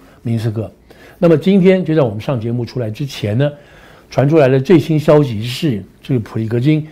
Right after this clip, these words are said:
已经离开了这个明斯克啊，离开了这个白俄，坐他自己的专机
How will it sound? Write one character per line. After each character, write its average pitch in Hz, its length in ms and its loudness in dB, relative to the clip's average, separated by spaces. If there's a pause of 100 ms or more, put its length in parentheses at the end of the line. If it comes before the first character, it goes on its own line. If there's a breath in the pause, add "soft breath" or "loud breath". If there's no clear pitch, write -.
(140 loud breath)
已 117 220 -2
经 160 380 2
离 120 240 -2
开 180 240 2
了 131 120 2
这 110 120 -8
个 98 300 -10
明 107 180 -4
斯 135 160 -4
克 123 260 -2 (180 soft breath)
啊， 117 120 -8
离 113 140 -6
开 131 120 -2
了 127 120 -2
这 110 120 -6
个 110 120 -6
白 110 200 -4
俄， 135 240 0 (580 soft breath)
坐 165 140 4
他 147 140 4
自 202 180 2
己 110 120 -2
的 120 120 -6
专 139 220 4
机 147 260 -2